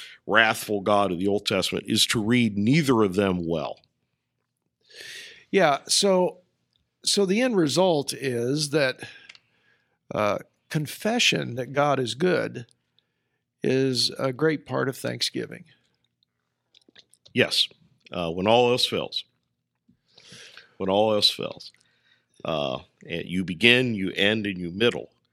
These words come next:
Speaker 1: with God is good. And, uh, his faithfulness endures forever.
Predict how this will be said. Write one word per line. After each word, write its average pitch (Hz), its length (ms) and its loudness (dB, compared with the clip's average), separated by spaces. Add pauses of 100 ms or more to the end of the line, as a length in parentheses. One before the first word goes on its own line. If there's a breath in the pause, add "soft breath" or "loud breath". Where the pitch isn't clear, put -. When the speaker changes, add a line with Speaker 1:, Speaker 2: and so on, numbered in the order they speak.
(500)
Speaker 1:
with 85 220 -8
God 82 240 0
is 90 140 -4
good. - 320 -6 (840)
And, 71 440 -8
uh, 67 280 -6 (220)
his 73 160 -4
faithfulness 90 640 -2
endures 73 400 -8
forever. - 480 -8